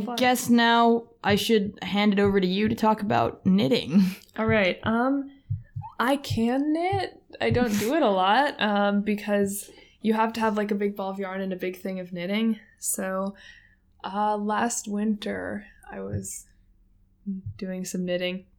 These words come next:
Speaker 1: but then it, I never ended up making it into even a scarf.
Speaker 2: Hmm.
Speaker 1: I do embroidery sometimes. That's fun.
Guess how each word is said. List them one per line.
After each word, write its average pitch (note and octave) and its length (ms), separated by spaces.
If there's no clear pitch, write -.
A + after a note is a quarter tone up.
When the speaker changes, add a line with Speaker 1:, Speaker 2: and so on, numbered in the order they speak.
Speaker 1:
but F3+ 120
then F3+ 140
it, F3+ 220
I F3+ 100
never F3+ 260
ended F3+ 300
up E3 140
making F3+ 320
it F3+ 100
into F3 360
even F#3 260
a G3 60
scarf. - 480
Speaker 2:
Hmm. F3+ 220
Speaker 1:
I C4+ 100
do E4+ 140
embroidery A3 540
sometimes. G#3+ 640
That's B3+ 200
fun. F#3+ 260